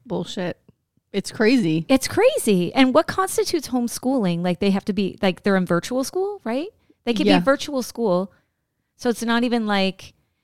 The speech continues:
Speaker 2: 'cause with virtual school, if you're, like, a high schooler or a middle schooler, like, w-, your parents really not doing much. You know what I mean? Like, it's a, the public
Speaker 1: Right.
Speaker 2: school.
Speaker 1: That's true.
Speaker 2: And then they're gonna get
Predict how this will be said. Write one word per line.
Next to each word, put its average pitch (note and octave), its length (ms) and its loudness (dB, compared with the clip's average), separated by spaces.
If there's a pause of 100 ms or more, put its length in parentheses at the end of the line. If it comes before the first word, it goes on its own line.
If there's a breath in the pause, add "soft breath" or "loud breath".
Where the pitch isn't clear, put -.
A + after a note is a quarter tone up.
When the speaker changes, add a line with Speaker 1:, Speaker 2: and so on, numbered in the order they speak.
(480)
Speaker 2:
'cause A3 140 -4
with G3+ 160 0
virtual A3+ 380 2
school, F3+ 340 -2
if F#3 160 -2
you're, F#3+ 200 2
like, F3+ 180 -2
a E3 60 -2
high F3+ 180 0
schooler G3 260 -4
or F3 60 0
a E3+ 60 -2
middle F#3+ 200 -2
schooler, E3+ 460 -2
like, F#3+ 180 -4
w-, - 220 -14
your G3 160 -2
parents G#3+ 340 -6
really F3 320 0
not E3+ 200 -4
doing D#3 280 -2
much. D3+ 340 -8
You F3 60 -4
know F3 80 0
what E3+ 80 2
I E3+ 80 0
mean? E3+ 220 0
Like, F3 180 -4
it's - 140 -8
a, D#3 80 -6 (160)
the - 80 -6
public F3 420 -4
Speaker 1:
Right. G#3 140 2
Speaker 2:
school. D3+ 440 -4
Speaker 1:
That's - 200 -14
true. A3 120 -2
Speaker 2:
And G#3+ 80 2
then G#3 140 0
they're G3 100 0
gonna G3 220 -2
get F3+ 440 0